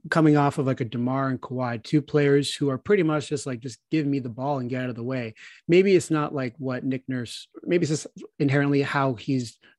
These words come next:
determined how he wants his best player or number one option to get his offense is because you're coming off two players like that who are just so cerebral in, uh, isolation situations. Then Pascal gets there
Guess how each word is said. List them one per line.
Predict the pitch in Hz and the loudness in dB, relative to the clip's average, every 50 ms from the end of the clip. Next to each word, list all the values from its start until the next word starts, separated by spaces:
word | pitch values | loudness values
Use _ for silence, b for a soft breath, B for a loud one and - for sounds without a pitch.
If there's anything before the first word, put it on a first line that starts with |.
| b _ - | b _ -8
determined | 143 - - - 175 175 170 156 139 127 | -8 -6 -4 0 2 4 4 4 4 2
how | 127 135 135 | 2 0 0
he | 131 135 | 2 0
wants | 127 127 131 135 131 - - | 0 0 -2 -2 -4 -4 -2
his | 143 131 117 113 | -2 -2 -2 -4
best | - - 131 131 - - - | -8 -8 -8 -8 -8 -12 -8
player | - 147 147 147 139 131 | -4 -2 0 0 0 -2
or | 131 135 127 | -2 -4 -4
number | 127 131 131 131 | -2 -2 -2 -2
one | 127 123 120 123 | -4 -4 -4 -4
option | 131 139 131 - - 131 127 120 - | -6 -6 -6 -6 -4 -4 -4 -4 -4
to | - - 135 123 | -4 -2 -2 -2
get | 120 117 131 123 | -2 -2 -2 -2
his | 127 113 123 | -2 -2 -2
offense | 131 139 143 - - 131 123 123 - | -2 -2 -2 -2 -4 -6 -6 -6 -6
is | 160 135 117 | -6 -8 -6
because | - 131 - - 165 165 160 147 131 - B B B B B | -8 -10 -4 0 4 4 4 4 2 0 B B B B B
you're | - 135 | -4 -2
coming | - - 156 156 151 139 | 0 2 2 4 4 2
off | 127 123 - - | 0 -2 -6 -4
two | - 151 135 | -2 -4 -2
players | - - 135 127 127 127 120 | -2 -2 -4 -2 -2 -2 -4
like | 123 120 113 110 - | -6 -8 -8 -8 -6
that | 139 131 123 104 | -6 -4 -4 -4
who | 113 131 127 | -4 -2 -2
are | 123 113 | -2 -2
just | 123 131 117 - - B B B B B | -2 -2 -4 -4 -8 B B B B B
so | - - 151 151 | 0 4 4 4
cerebral | 143 - - 143 120 120 135 147 147 127 135 127 123 117 123 - - _ _ - | 4 4 2 0 2 2 2 2 2 0 -2 -4 -4 -6 -8 -10 -14 _ _ -8
in, | 143 131 120 127 123 123 | -6 -4 -2 -2 -2 -4
uh, | 120 123 - 151 | -6 -8 -6 -4
isolation | 143 135 - 143 131 123 - - | -4 -2 -2 -2 -4 -4 -6 -10
situations. | 135 - - 127 131 143 139 - - - - - - - B B B B B B B B | -14 -10 -6 -2 0 0 0 -2 -4 -10 -12 -16 -20 -20 B B B B B B B B
Then | 165 143 139 | 2 2 4
Pascal | - 147 151 143 - - - 180 202 208 | 4 2 2 2 2 2 4 6 6 6
gets | 165 147 135 127 - | 6 4 2 0 -2
there | - 135 131 131 131 131 131 | -4 -4 -2 -2 -2 -2 -4